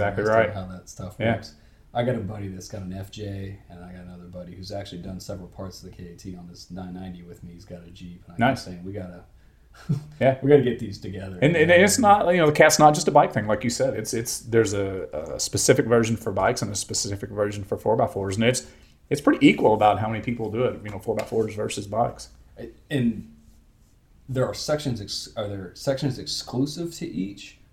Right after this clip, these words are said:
Speaker 2: or are they just exclusive to motorcycles?
Speaker 1: So the main loop is almost,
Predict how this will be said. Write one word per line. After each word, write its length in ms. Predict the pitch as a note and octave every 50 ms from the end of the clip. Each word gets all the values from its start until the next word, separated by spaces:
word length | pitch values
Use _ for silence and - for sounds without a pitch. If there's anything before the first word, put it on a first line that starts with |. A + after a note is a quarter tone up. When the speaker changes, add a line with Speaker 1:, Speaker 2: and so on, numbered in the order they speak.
| - -
Speaker 2:
or 140 | - B2+ B2+
are 20 |
they 120 | A#2+ A2+ G#2
just 260 | G2 G2 B2+ B2+ -
exclusive 560 | - A#2+ - - - B2 A#2+ A2+ A2 A2 G2 -
to 80 | -
motorcycles? 560 | F#2+ F#2 F#2 F2+ E2+ - - - - - -
Speaker 1:
So 220 | - - E3+ D3+ C#3+
the 120 | - B2
main 300 | B2+ C3 C#3 D#3 F#3+ F#3
loop 240 | E3 E3 D#3+ D3+ D3+
is 240 | C#3 A2 A#2 - - - - -
almost, 800 | A#2+ C3 C#3 C#3+ C#3+ C#3 C3+ C3+ C3+ B2+ - - - - -